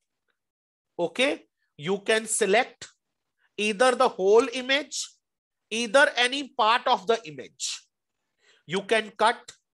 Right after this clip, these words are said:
you can copy the image, you can edit the image, either the entire image or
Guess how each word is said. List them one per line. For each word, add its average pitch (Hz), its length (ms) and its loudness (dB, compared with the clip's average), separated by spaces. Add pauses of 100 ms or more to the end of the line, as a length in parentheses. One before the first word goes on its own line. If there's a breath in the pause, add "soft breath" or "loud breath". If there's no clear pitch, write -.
(320)
you 202 140 -2
can 220 280 -2 (100)
copy 202 380 0
the 233 200 2
image, 233 380 2 (360)
you 190 180 -6
can 226 280 0
edit 196 380 0
the 240 240 2
image, 233 380 -2 (520)
either 233 320 2 (100)
the 269 80 4 (140)
entire 208 560 0
image 247 560 -8
or 226 260 2